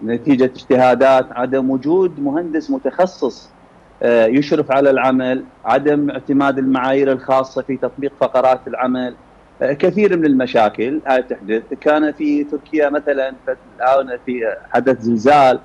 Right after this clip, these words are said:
آه، الأبنية التي، آه، أنجزها ال-، المقاول الوطني المخلص هي أص-، آه، قاومت الزلزال، أما المباني الأخرى فأدت إلى انهيار كامل. في كل العالم إذا لم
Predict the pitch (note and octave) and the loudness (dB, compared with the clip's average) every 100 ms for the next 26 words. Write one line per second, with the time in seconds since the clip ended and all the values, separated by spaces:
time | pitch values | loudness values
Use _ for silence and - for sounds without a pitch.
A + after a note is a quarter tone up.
0 | - _ _ - G#2+ A2 G#2+ G2+ C3 D3+ | -14 _ _ -6 -2 0 0 0 -2 0
1 | D3+ D3+ C#3+ C3+ C3 C#3 C3+ B2+ A#2+ A2+ | -2 0 0 0 -2 -2 -2 -4 -4 -2
2 | G2+ F2 E2+ F#2+ A#2 G#2+ C#3+ C3+ B2+ B2+ | -2 -4 -6 -6 -6 0 0 0 0 2
3 | B2+ B2+ A2+ G#2 G2 F#2 F#2 G2 G#2 A2+ | 2 0 -4 -8 -8 -8 -8 -6 -8 0
4 | C3 C#3 B2+ A#2+ C3+ C#3 C3 B2+ B2 B2 | 2 2 0 -2 -2 0 -4 -4 -10 -8
5 | G#2+ G2+ B2+ C3 B2 B2+ A#2+ A#2+ A2 A#2+ | -10 -6 -8 -6 -4 -2 -4 -4 -2 -2
6 | - A#2 G2+ G2+ B2 C3+ C#3 C3+ C3 A#2 | -2 -2 0 0 2 4 4 2 -4 -12
7 | A#2+ A2+ B2 B2 C#3 C#3+ C3+ B2 A#2+ A2+ | -14 -6 -4 -2 -4 -6 -6 -6 -6 -6
8 | G#2 B2 C#3+ D3 D3+ D3+ C#3+ C#3 C3 A#2+ | -8 -4 -2 0 0 0 -4 -2 -6 -4
9 | A2+ G#2+ - F#2+ E2 - - - _ _ | -6 -6 -4 -8 -8 -16 -20 -20 _ _
10 | C#3 C#3 F3+ E3 D3 D3 D3 C#3+ C3 C3 | -2 2 2 4 4 2 2 0 -4 -4
11 | C3 C3+ D3 C#3+ | -4 -2 -2 -4